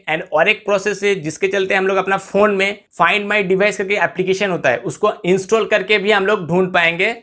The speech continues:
सेम प्रोसेस लॉगिन करके ढूंढना पड़ेगा। तो ये दो प्रोसेस ही Google का प्रोडक्ट है, Google का सर्विस है। तो फ्रेंड, इसमें टेंशन लेने का बात नहीं है।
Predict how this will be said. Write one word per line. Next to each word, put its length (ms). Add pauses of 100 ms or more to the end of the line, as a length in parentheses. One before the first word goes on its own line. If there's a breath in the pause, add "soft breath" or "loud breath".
सेम 260
प्रोसेस 360
लॉगिन 320
करके 160
ढूंढना 280
पड़ेगा। 360
तो 380
ये 120
दो 220
प्रोसेस 480
ही 140
Google 280
का 80
प्रोडक्ट 480
है, 140
Google 300
का 80
सर्विस 500
है। 260
तो 80
फ्रेंड, 320
इसमें 540
टेंशन 240
लेने 220
का 120
बात 280
नहीं 220
है। 240